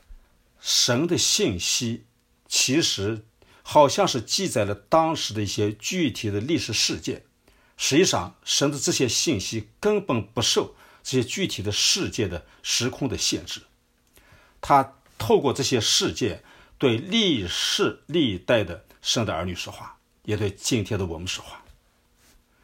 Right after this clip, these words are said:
让历世历代的神的儿女能够越过这个地上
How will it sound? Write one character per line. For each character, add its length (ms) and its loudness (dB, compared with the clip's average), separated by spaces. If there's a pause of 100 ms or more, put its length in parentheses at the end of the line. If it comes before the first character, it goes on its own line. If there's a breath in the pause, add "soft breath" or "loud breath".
(140 soft breath)
让 200 6
历 200 4
世 180 -2
历 160 2
代 140 0
的 240 -2 (100)
神 240 0
的 100 2
儿 160 -2
女 240 -4 (400 soft breath)
能 160 -2
够 160 0
越 400 2
过 340 -4 (160 soft breath)
这 140 -6
个 40 -4 (140)
地 220 -2
上 280 -2